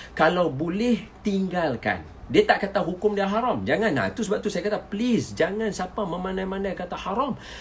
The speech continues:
Kita yang mana kita duk kata, hukum dia haram, haram. Kita menuduh kawan kita duk buat benda yang berdosa di hadapan Allah Ta'ala.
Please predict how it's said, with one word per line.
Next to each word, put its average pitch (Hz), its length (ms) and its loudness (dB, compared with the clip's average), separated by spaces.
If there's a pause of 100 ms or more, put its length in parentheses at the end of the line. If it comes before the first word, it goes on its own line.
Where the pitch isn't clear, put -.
(120)
Kita 208 380 -2
yang 202 160 2
mana 202 180 0
kita 202 160 -4
duk - 160 -2
kata, 190 160 -2
hukum 233 320 4
dia 233 140 0
haram, 269 480 4
haram. - 320 -2 (260)
Kita 254 560 0
menuduh 285 600 2
kawan 226 420 2
kita 226 300 2
duk 220 260 -2
buat - 240 2
benda 277 240 2
yang 254 160 4
berdosa 226 560 2
di 208 80 2
hadapan 269 400 0
Allah 233 100 2
Ta'ala. 277 320 0